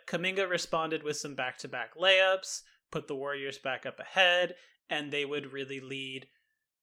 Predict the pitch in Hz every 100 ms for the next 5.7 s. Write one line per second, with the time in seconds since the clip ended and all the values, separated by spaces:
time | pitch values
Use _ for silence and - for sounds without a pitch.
0 | _ _ _ 143 117 135 135 127 143 156
1 | 147 160 165 - - _ _ _ _ _
2 | _ _ _ _ _ _ _ 147 147 143
3 | 175 151 151 151 151 - 151 139 139 135
4 | 131 - 143 131 127 - 147 131 127 -
5 | 139 - 127 120 - 220 214